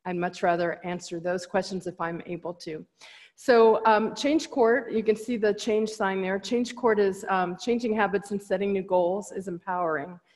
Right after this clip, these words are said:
That's what it stands for. You really have to work hard to s-, to make that work, but it will work. Um, I wanna tell you a little bit about what the starfish,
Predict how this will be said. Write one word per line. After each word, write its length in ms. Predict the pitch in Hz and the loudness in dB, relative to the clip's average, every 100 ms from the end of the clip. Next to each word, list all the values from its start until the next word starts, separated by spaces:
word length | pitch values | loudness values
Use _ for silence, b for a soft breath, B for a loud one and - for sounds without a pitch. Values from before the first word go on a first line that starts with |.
| _ _ | _ _
That's 240 | 190 190 | -2 0
what 80 | 208 | -2
it 140 | 190 | -4
stands 340 | 190 185 175 185 | -4 -4 -4 -2
for. 140 | 196 | 0
You 160 | 185 175 | 0 0
really 260 | 175 185 190 | -2 0 0
have 200 | 185 175 | -4 -6
to 100 | 165 | -6
work 260 | 160 160 | -6 -6
hard 240 | 175 160 160 | -4 -2 -4
to 40 | |
s-, 140 | 170 - _ _ _ | -14 -20 _ _ _
to 100 | 202 | -4
make 220 | 190 185 | -4 0
that 160 | 180 - | -2 0
work, 280 | 190 202 - | 0 -2 -2
but 100 | 185 | -2
it 220 | 185 - | -2 -2
will 260 | 196 196 208 | -2 0 0
work. 360 | 180 233 - _ B B B B | 0 -2 -6 _ B B B B
Um, 180 | 233 233 | 2 4
I 80 | 240 | 4
wanna 240 | 240 233 240 | 6 6 4
tell 180 | 240 247 | 4 4
you 80 | |
a 60 | 240 | 4
little 140 | 247 240 | 4 2
bit 140 | 226 | 2
about 300 | 214 202 165 | 4 4 4
what 140 | 208 | 2
the 80 | 208 | 0
starfish, 960 | 208 - 208 185 226 - 285 285 - | -4 0 2 2 2 -2 -4 -4 -12